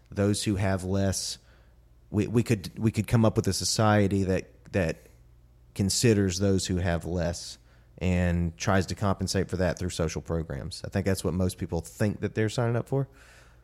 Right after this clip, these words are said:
What I actually think socialism is, is an economic system that sort of, uh, puts sort of bar-, like, according to,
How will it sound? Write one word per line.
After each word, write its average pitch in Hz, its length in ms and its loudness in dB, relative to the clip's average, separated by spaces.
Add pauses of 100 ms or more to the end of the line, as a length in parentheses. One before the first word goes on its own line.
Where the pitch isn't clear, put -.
(160)
What 107 200 4
I 101 100 4
actually 101 380 2
think 80 240 -4
socialism 76 640 -4
is, 73 400 -8
is 80 340 -4
an 73 300 -4
economic 95 580 0
system - 480 -6 (160)
that 78 300 -4 (380)
sort 90 240 -2
of, 78 240 -4 (160)
uh, 76 320 -4 (480)
puts - 380 -2
sort 90 240 -4
of 82 160 -4
bar-, 98 300 2
like, 76 180 -4 (140)
according 107 520 2
to, 87 300 -4